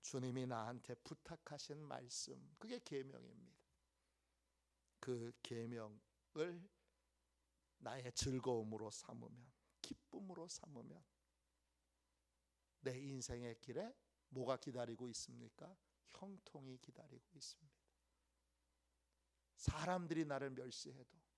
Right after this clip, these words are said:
"야, 니까짓 게 뭐래?" 어느 목사님은 말합니다. "아유, 교인들이 나를 신뢰하질 않아요." 교인들이 신뢰하든 신뢰 안 하든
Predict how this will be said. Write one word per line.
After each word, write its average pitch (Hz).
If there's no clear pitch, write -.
"야, -
니까짓 160
게 180
뭐래?" 135
어느 147
목사님은 139
말합니다. 120
"아유, 165
교인들이 135
나를 139
신뢰하질 196
않아요." 143
교인들이 139
신뢰하든 151
신뢰 175
안 135
하든 131